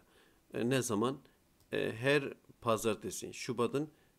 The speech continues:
her üçüncü pazartesisi. Önemli. Şubat ayının üçüncü pazartesisi. Bunu ekleyelim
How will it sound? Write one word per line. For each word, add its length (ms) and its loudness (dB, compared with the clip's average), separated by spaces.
her 200 2
üçüncü 540 -2
pazartesisi. 800 -4
Önemli. 440 -2
Şubat 420 -2
ayının 400 2
üçüncü 360 -4
pazartesisi. 720 -4
Bunu 140 2
ekleyelim 580 -2